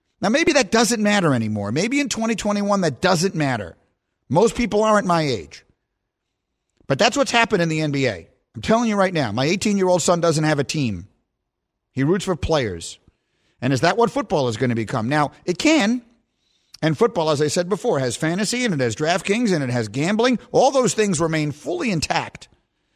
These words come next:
And obviously, the hot stove nature of the offseason is fascinating and fabulous and creates and, and maintains enormous interest in the sport during the time of year when it's not being played.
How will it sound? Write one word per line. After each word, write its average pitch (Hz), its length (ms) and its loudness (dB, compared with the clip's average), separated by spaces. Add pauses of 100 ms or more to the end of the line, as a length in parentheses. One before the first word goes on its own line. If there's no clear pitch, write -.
(400)
And 151 120 2
obviously, 175 500 2
the 131 280 -2
hot 208 240 0 (180)
stove 208 480 2
nature 175 380 0
of 143 80 0
the 151 120 0
offseason 151 640 0
is 107 120 -4
fascinating 156 640 0
and 127 100 2
fabulous 156 580 0 (260)
and 131 160 -2
creates 175 480 2
and, 151 220 0
and 151 160 2
maintains 151 480 0
enormous 160 400 0
interest 202 320 0
in 135 80 2
the 127 80 0
sport 175 340 0 (280)
during 170 200 6
the 160 60 2
time 165 260 2
of 147 120 2
year 160 100 4
when 160 160 4
it's 139 140 -4
not 151 180 0
being 139 200 0
played. 143 300 0